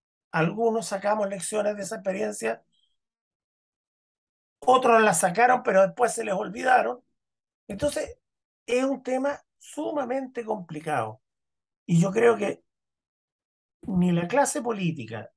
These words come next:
ni los jóvenes que le tiran piedra o más molotov a los militares, se han dado cuenta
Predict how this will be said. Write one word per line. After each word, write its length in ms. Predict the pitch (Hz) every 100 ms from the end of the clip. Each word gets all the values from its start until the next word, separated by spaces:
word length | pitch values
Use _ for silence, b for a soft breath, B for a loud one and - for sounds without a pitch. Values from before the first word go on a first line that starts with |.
| _
ni 140 | 170 170
los 140 | 165
jóvenes 540 | 185 208 214 190 175 165 _ _ _
que 160 | - 139
le 100 | 135
tiran 340 | 165 165 156
piedra 420 | 175 165 170 156
o 160 | 147 147
más 160 | 143 147
molotov 480 | 147 151 165 151
a 60 | 139
los 120 | 139
militares, 640 | 135 117 120 175 135 170 - _ _ _ _ _ _
se 180 | - 180
han 160 | 175 170
dado 280 | 208 196
cuenta 600 | 180 247 208 147 - 170